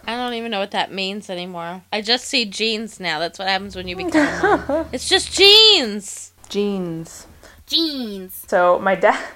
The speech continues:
Speaker 2: <laughs> oh God, my dad, the last time I was visiting, he, uh, he was real excited to show me,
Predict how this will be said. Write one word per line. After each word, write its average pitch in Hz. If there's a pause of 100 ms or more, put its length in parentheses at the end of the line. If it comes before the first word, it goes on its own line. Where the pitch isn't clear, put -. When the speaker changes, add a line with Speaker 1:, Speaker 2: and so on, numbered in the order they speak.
(300)
Speaker 2:
<laughs> -
oh 226
God, 185 (200)
my 220
dad, 247
the 196
last 202
time 226
I 220
was 202
visiting, 196
he, 196
uh, 175 (480)
he 311
was 269
real 247
excited 233
to 254
show 214
me, 208